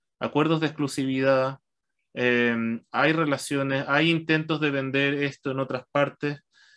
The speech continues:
Esto viene ya desde el siglo dieciocho, en esta lista de partituras y libros a la venta en México en mil ochocientos. Sabemos que hay cosas, por ejemplo, de Perú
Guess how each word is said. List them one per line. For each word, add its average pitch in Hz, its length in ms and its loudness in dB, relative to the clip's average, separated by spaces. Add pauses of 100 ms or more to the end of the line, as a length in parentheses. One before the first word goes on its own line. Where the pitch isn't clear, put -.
(220)
Esto 165 320 2
viene 180 260 4
ya 165 140 6
desde 175 160 2
el 165 60 -2
siglo 143 300 -2
dieciocho, 131 920 0
en 131 100 -4
esta 131 220 2
lista 139 320 2
de 143 80 4
partituras 143 760 2
y 127 280 -4
libros 139 360 0
a 139 80 0
la 127 120 2
venta 131 240 -2
en 127 100 -4
México 135 400 -4
en 117 60 0
mil 127 160 0
ochocientos. 131 640 -2
Sabemos 131 340 0
que 135 80 0
hay 127 80 -4
cosas, 135 280 -4
por 123 120 -4
ejemplo, 123 280 0
de 123 100 2
Perú 131 360 2